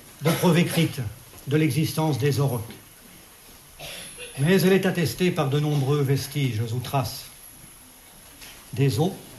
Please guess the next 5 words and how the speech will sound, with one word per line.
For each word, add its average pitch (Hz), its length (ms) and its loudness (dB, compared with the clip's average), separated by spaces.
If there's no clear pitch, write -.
des 156 160 4
squelettes 175 640 2
fossilisés, 139 800 -2
des 147 300 4
empreintes 165 640 2